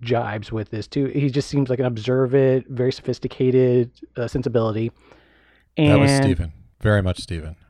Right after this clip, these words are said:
Speaker 1: there's so much good stuff in the book, just in general, about not related to Heaven's Gate. I mean, there's great film history. There's great M G M history. I love the Ra-, um, Raging Bull anecdotes throughout the story.
Speaker 2: Yeah.
Speaker 1: Like, the whole one of, uh,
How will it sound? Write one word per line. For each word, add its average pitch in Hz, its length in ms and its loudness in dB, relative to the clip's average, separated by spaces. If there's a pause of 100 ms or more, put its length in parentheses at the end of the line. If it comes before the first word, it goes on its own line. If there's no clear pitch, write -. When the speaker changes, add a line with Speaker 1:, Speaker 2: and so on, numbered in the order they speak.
(220)
Speaker 1:
there's 151 120 4
so 269 140 4
much 220 200 2
good 147 140 4
stuff - 240 -2
in 131 60 -4
the 123 80 -2
book, 104 220 -2
just - 240 -4
in 135 80 0
general, 120 440 -2
about 107 380 -4 (360)
not 139 340 2
related 127 360 0
to 110 80 -2
Heaven's 113 300 -6
Gate. 131 380 -2
I 123 60 -8
mean, 120 180 -4
there's 110 180 -6
great 98 320 -12
film 180 180 -2
history. 175 480 0
There's 127 160 2
great 104 240 -8
M 101 120 -12
G 92 160 -12
M 160 180 -2
history. 180 720 -2
I 113 140 -4
love 139 840 4
the 127 100 2
Ra-, 127 260 -4
um, 120 300 -4 (220)
Raging 127 420 -2
Bull 110 260 0
anecdotes 139 580 -2
throughout 151 280 -4
the 156 60 -6
story. 165 580 -2
Speaker 2:
Yeah. 85 80 -4
Speaker 1:
Like, 113 180 -2
the 120 80 0
whole 147 200 6
one 135 200 2
of, 123 200 -2
uh, 117 180 0